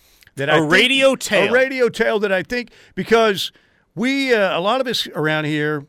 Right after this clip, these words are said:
Speaker 1: uh, Parker's a newbie. He's like the five-star who's, like, in his junior year now,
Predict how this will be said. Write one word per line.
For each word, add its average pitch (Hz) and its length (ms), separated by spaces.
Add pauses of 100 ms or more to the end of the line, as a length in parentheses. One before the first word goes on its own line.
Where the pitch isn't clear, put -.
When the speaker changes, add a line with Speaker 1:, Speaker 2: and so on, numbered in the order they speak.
Speaker 1:
uh, 147 260
Parker's 226 460
a 170 60
newbie. 156 440
He's 143 160
like 175 160
the 160 80
five-star 135 760
who's, 113 200
like, 110 220
in 117 40
his 110 160
junior 113 300
year 87 260
now, 78 260